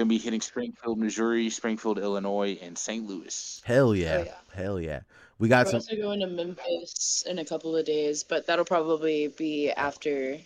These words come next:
Speaker 2: Gotcha.
Speaker 3: uh, you re-, yeah, you release that.
Speaker 2: Yeah, gotcha. We do got some
Speaker 3: So
Speaker 2: homies in Missouri though, so that, that might pan out. I'll, you know, let,
Speaker 3: Oh,
Speaker 2: uh,
Speaker 3: yeah.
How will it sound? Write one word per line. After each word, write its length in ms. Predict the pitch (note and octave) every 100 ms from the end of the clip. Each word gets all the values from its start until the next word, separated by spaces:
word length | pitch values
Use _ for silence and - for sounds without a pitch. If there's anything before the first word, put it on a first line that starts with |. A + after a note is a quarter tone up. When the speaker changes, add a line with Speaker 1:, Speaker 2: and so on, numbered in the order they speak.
| - -
Speaker 2:
Gotcha. 300 | D3 A2+ D3
Speaker 3:
uh, 40 |
you 100 | E3+
re-, 200 | D#3+ F2+ E3+
yeah, 160 | D3+
you 200 | D3 D3+
release 360 | D3 D3 D#3 -
that. 320 | C#3 C#3 D3
Speaker 2:
Yeah, 140 | E2 D#2
gotcha. 440 | E2+ E2 D#2+ D#2+ -
We 100 | A2
do 160 | A2+ B2+
got 160 | B2
some 120 | A2+ A2
Speaker 3:
So 60 |
Speaker 2:
homies 200 | A2 G#2
in 80 | G#2+
Missouri 380 | G2+ F2+ G2+ G2
though, 160 | F2+ E2+
so 180 | -
that, 280 | E2+ F#2+ - _
that 160 | F#2+ F2
might 320 | F2+ F2 F2 - _ _ -
pan 260 | - E2+ F2
out. 200 | G2 -
I'll, 320 | F2 F2 F#2+ - -
you 80 | E2
know, 140 | E2+ - _ -
let, 200 | F2+ E2 - _ - -
Speaker 3:
Oh, 120 | E3
Speaker 2:
uh, 20 |
Speaker 3:
yeah. 400 | D#3+ D#3+ G#3 -